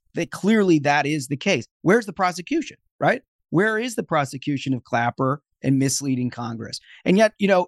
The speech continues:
everybody on the right has this immediate inundation. They're either investigated, they're indicted, or in some cases, like Steve Bannon, were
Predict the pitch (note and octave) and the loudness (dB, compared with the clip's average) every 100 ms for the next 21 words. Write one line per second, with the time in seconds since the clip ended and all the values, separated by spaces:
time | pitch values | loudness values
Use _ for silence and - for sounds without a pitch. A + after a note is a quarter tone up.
0 | - F3+ A3+ C4 G3+ E3+ E3 D3+ D3 C#3+ | 2 2 4 2 2 2 0 -2 -4 -4
1 | E3 D4+ F3 C3 C#3+ _ _ _ _ _ | -4 -2 -2 -2 -6 _ _ _ _ _
2 | - - G3+ G#3 F#3+ F#3+ F3+ - E3 E3 | -10 -4 -2 -2 -4 -4 -6 -4 -4 -2
3 | E3 D#3 G3+ G#3+ A3 - F#3+ G3 F#3+ F#3 | -4 -4 -4 -4 -6 -6 -8 -6 -2 0
4 | A3+ - C3 C3 C3+ C3+ C3+ B2+ A#2+ A2+ | 0 0 -2 0 2 2 0 -2 -4 -6
5 | B2+ - D3+ E3+ G3 F3 C#3+ C3 A#2+ A#2 | -6 -4 -4 -2 -4 -2 0 -2 -2 -4
6 | B2 D#3+ E3+ D3 C#3 C#3+ D3+ C#3+ C3+ C3+ | -4 -4 -4 -4 -2 -2 -2 -2 -2 -4
7 | C#3+ C3+ C3 - B2+ A#2 B2 B2+ C3 B2 | -6 -6 -8 -4 -4 -2 -2 -2 -2 -2